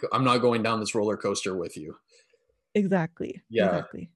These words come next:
Speaker 1: And, okay, people need to understand that that's okay. Some
Speaker 2: Mm-hmm.
Speaker 1: people, some people are afraid that if you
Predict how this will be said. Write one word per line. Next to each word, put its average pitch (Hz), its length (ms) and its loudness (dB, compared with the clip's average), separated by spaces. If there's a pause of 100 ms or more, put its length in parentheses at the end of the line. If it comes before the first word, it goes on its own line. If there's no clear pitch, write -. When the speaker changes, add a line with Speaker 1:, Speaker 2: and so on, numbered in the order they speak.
Speaker 1:
And, 156 260 4
okay, 135 240 4
people 156 360 2
need 156 180 4
to 147 100 2
understand 135 480 0
that 107 120 0
that's 110 220 0
okay. 101 460 -2 (760)
Some 143 240 2
Speaker 2:
Mm-hmm. 147 220 0
Speaker 1:
people, 139 80 2 (160)
some 135 200 -4
people 143 240 4
are 131 120 8
afraid 127 420 0
that 104 200 2
if 104 200 -6
you 113 320 -2